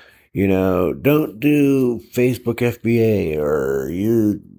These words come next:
doing this wrong," or, you know, "Here's my screenshot of how much I made."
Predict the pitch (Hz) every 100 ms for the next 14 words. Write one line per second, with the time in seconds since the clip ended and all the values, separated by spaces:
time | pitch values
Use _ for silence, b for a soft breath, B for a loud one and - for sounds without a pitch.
0 | 60 - 127 131 120 127 127 - 95 98
1 | 98 90 80 71 65 62 87 - _ _
2 | _ b b b _ 95 95 98 95 92
3 | 123 135 123 117 113 104 - - 127 139
4 | 135 120 110 - 117 101 90 85 - 135
5 | 135 127 - 117 117 113 113 107 104 92
6 | 85 73 62